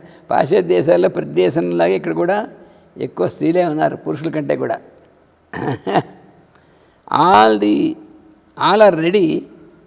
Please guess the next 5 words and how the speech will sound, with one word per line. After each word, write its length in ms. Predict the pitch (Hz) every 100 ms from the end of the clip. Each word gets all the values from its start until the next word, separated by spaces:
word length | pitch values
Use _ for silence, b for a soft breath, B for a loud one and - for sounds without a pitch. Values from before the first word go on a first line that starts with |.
| _ -
with 160 | 165 -
tape 340 | - 151 165
recorders 480 | 180 175 170 156 143 - - - -
and 120 | 143
cameras. 420 | 151 156 165 -